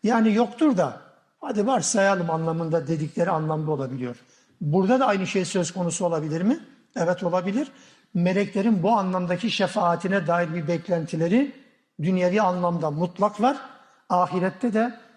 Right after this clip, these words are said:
hani olursa, varsa şayet ahiret, onların da yine şefaatine biz mazhar oluruz.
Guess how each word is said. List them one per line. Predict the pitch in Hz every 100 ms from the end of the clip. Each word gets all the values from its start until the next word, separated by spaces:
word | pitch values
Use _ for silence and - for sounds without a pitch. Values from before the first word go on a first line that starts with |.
| _ _
hani | 240 196
olursa, | - 196 156 143 185 196 175 139
varsa | 240 - 175
şayet | 151 175 156 147 -
ahiret, | 220 135 190 240 - - _ _ -
onların | 214 190 196 202
da | 165
yine | 190 165
şefaatine | 196 165 175 156 180 220
biz | 170 156
mazhar | 156 156 135 160
oluruz. | 147 175 220 254